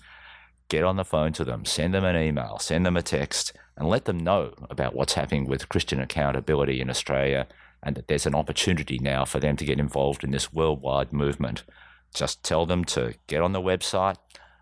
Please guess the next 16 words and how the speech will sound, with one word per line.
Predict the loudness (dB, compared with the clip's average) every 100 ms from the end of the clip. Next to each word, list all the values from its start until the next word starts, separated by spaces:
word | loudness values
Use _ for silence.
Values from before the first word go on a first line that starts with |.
| _ _ _ _ _ _ _ _ -10
C | -6 0 2
M | 2
A | 2 2
S | 2
C | 0 2 2 0 -4 -2
dot | 0 0
net | 0 0 0
dot | 0 2
A | 2 0
U, | 2 2 0 -6 _ -20 _ -4
um, | -2 0
or | -2
give | 0 0
me | 2 2
a |
call | 2 0 0 -4